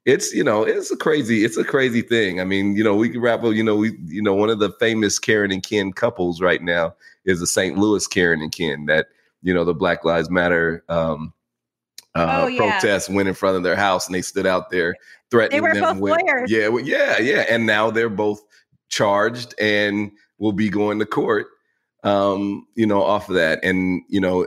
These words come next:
Speaker 1: and then the other thing you mentioned earlier that I wanted to make sure that we spoke, we spoke to a little bit was, um, there was a law just passed in San Francisco, um, I think this week, actually, where, uh,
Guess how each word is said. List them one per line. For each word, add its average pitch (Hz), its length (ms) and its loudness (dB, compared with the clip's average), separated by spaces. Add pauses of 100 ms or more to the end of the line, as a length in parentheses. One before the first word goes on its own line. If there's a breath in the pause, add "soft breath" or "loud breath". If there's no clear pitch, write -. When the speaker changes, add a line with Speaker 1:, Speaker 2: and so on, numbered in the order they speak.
Speaker 1:
and 95 120 2
then 98 120 2
the 98 100 2
other 107 180 0
thing 95 280 0
you 98 120 2
mentioned 92 400 -2
earlier 107 380 0
that 87 160 0
I 90 60 -2
wanted 90 300 0
to 90 80 -6
make 85 200 0
sure 90 160 -4
that 80 200 0
we 87 140 2
spoke, 85 420 0 (240)
we 87 140 -2
spoke 82 360 0
to 85 300 -2 (360 loud breath)
a 87 80 0
little 87 240 0
bit 85 300 -2
was, 85 380 0 (340 soft breath)
um, 85 640 0 (440)
there 101 260 0
was 107 340 0
a 98 120 2
law 95 320 0
just 92 300 -4
passed 92 340 0
in 90 80 -6
San 87 200 0
Francisco, - 640 -4 (440)
um, - 440 -4
I 92 100 4
think 90 300 0
this 90 240 0
week, 92 460 0
actually, 80 500 0
where, 87 640 0 (360 soft breath)
uh, 87 220 -2